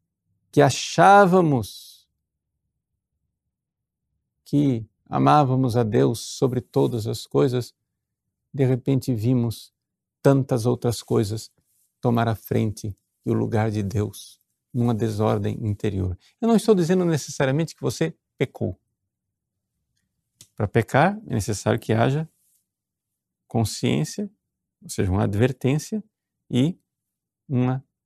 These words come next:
deliberação, uma, um ato de vontade que chega e diz, Não,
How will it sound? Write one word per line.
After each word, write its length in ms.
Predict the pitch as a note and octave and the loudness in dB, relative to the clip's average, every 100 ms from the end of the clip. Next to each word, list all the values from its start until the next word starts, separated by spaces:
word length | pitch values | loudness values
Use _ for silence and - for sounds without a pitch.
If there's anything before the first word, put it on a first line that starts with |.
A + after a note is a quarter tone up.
| _ | _
deliberação, 1080 | - A2+ D3+ D3+ B2+ A#2+ A2 - A#2 F3 F#3 - | -6 2 4 4 2 2 -2 -2 -2 -2 -6 -6
uma, 360 | A#2+ G#2 G2 _ _ _ _ _ _ - | -2 -2 -4 _ _ _ _ _ _ 0
um 80 | A2+ | 0
ato 220 | A2 A2 | 0 -2
de 60 | |
vontade 640 | A2 E3 - A#2+ D3 F#3+ G3+ _ _ _ | 0 -2 0 2 2 0 -6 _ _ _
que 120 | B2+ | -4
chega 220 | - B2+ | 0 0
e 40 | A2 | 0
diz, 240 | G#2+ G2+ | -2 0
Não, 260 | A2 G#2 | 0 0